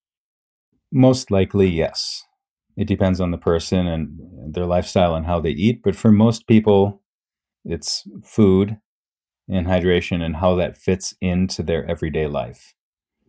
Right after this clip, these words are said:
So we work with, uh, people and just see what foods do they like to eat? What do they not like to eat? Uh, do they have time to eat lunch, or don't they have time to eat lunch or breakfast?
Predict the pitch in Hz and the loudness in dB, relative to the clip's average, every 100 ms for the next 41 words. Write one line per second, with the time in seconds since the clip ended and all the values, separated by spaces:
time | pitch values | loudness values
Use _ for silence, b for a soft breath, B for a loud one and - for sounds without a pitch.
0 | _ _ - 117 110 113 127 127 - 104 | _ _ 0 6 6 6 4 4 2 2
1 | - - 95 92 87 - 98 101 92 90 | 2 2 4 4 2 0 0 2 2 0
2 | - _ _ 78 87 87 95 - - 120 | -6 _ _ -10 -8 -6 -4 -2 4 6
3 | 110 110 _ _ _ _ _ _ _ - | 6 4 _ _ _ _ _ _ _ 0
4 | 127 - 127 117 113 95 82 80 - - | 2 4 2 4 4 4 2 -2 -2 -2
5 | 127 - _ _ - 85 87 82 90 107 | -2 -4 _ _ -8 -4 -2 0 0 0
6 | - 80 - 71 80 71 _ _ _ _ | -2 -8 -8 -8 -6 -6 _ _ _ _
7 | _ _ _ - 90 78 78 110 _ _ | _ _ _ -4 -2 -2 -4 -14 _ _
8 | _ _ _ 101 90 87 87 - 87 98 | _ _ _ 2 2 2 0 0 0 2
9 | 117 107 - 80 64 - 85 82 104 107 | 2 0 -2 -6 -2 -2 0 2 2 2
10 | 82 80 - 87 80 78 85 85 78 87 | 0 -4 -4 -4 -4 -6 -4 -6 -4 -4
11 | 80 80 - 62 - - | 0 -2 -2 -8 -8 -12